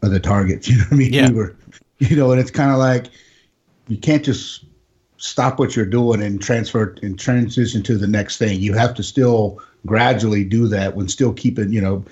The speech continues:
Speaker 1: it's like, you know, you still have to cover your six. You still have to think about, you know, those things can reoccur, and most times they do. And we don't realize that until after we're engaged in something again. It's like, "Oh yeah, this is just like this,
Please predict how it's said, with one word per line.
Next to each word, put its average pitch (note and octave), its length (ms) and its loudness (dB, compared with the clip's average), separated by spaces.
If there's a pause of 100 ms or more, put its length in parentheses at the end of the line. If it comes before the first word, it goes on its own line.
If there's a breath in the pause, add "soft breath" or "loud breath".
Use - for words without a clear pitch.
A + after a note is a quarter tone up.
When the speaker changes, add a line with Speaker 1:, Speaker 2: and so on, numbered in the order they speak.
(220 loud breath)
Speaker 1:
it's - 100 -4
like, B2 360 -2
you C3+ 100 2
know, A2 80 2
you A2+ 80 0
still F3+ 180 0
have F3 80 -2
to B2+ 60 0
cover C#3+ 240 2
your G#2+ 120 -2
six. - 420 -4
You A2 60 -6
still D3 260 0
have C3 260 0
to G#2 260 -2 (380 soft breath)
think C#3 220 0
about, A2 420 -4
you A2 60 -4
know, G#2 80 -2
those B2 220 0
things C3 240 2
can A2 200 0
reoccur, G#2 680 0 (400 soft breath)
and F#2+ 520 -2 (380 soft breath)
most B2 280 0
times A#2 320 2
they F#2+ 120 0
do. F2+ 340 0 (220)
And G2 360 -2
we A2 160 2
don't A2+ 180 2
realize G#2+ 380 2
that G2 200 0
until F#2+ 320 -2
after G#2 260 -2
we're G2+ 400 0
engaged G2+ 520 2
in F#2 120 -2
something F#2+ 300 -2
again. G#2 260 2
It's F#2+ 140 -6
like, G2 160 -8
"Oh C3 140 2
yeah, B2 160 2
this C#3 220 0
is G2 120 -4
just G2 280 -6
like A#2 400 2 (240)
this, B2+ 320 -2